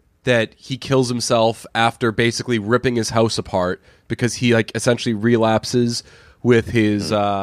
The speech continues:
Speaker 1: um, the psychosomatic electric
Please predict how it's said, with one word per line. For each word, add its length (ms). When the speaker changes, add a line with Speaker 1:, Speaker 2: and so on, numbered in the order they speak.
Speaker 1:
um, 360
the 160
psychosomatic 800
electric 600